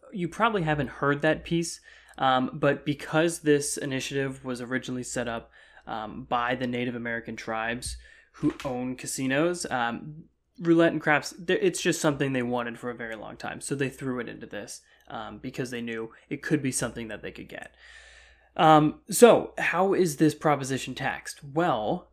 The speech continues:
uh, the sports that are made at horse tracks will be taxed, um, although I don't think that number is specifically out there yet. Uh, and then tribes, because they're sovereign nations,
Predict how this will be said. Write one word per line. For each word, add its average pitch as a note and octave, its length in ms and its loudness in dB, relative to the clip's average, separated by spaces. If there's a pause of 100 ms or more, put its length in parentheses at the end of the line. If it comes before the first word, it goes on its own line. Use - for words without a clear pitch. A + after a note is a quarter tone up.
uh, C3 300 0
the D3+ 120 -2
sports F3+ 480 0
that F#3+ 140 0
are F#3 60 0
made D#3 360 4
at B2+ 220 -4
horse D3+ 280 -2
tracks - 640 -6
will C#3+ 120 -6
be C3 140 -4
taxed, - 640 -8 (160)
um, A2 380 -4
although B2+ 340 -2
I A#2+ 80 -2
don't D3 220 -2
think D3 160 -2
that C3 180 -4
number A#2 300 -8
is A2+ 100 -10
specifically B2+ 680 -10
out A#2+ 180 -8
there - 160 -12
yet. - 320 -12 (540)
Uh, B2 280 0
and D3+ 140 2
then C3+ 320 4 (540)
tribes, D3+ 800 2
because D3 800 -2
they're B2+ 260 2
sovereign A#2+ 480 0
nations, A#2+ 500 -8